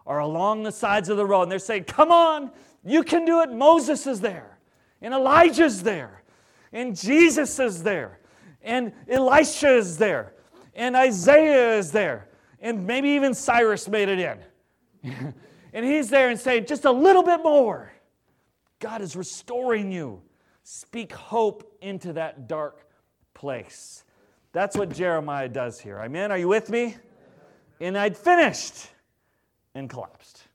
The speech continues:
<laughs> But we're not gonna finish and collapse. We're gonna finish and celebrate. And we're gonna be together. There'll be no more pain and no more tears and no more sorrow and no more cramps.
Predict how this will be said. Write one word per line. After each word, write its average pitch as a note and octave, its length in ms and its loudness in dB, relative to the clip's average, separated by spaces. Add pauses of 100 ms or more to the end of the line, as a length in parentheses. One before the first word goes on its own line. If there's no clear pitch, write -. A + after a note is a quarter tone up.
(240)
<laughs> - 0 -
But - 920 -16
we're G3+ 120 -2
not C#4+ 140 2
gonna B3+ 160 2
finish A#3 400 0
and G3 100 -4
collapse. F3+ 720 -2 (640)
We're D#3 140 -8
gonna D3 120 -6
finish - 640 -12 (460)
and A2+ 100 -18
celebrate. A#2+ 920 -6 (1300)
And B2 80 -16
we're B2+ 80 -12
gonna A#2+ 120 -12
be A2+ 160 -8
together. A#2 520 -6 (520)
There'll G#2+ 140 -14
be A2 100 -12
no C3 240 -6
more F#3+ 200 -2
pain G#2+ 380 -14
and G#2 100 -14
no C#3+ 120 -8
more D#3 200 -8
tears G2 580 -18 (480)
and A2 80 -16
no C#3 140 -8
more D3+ 160 -6
sorrow F#2 580 -10 (1080)
and A#2 60 -16
no C3 100 -10
more D3+ 160 -4
cramps. - 680 -16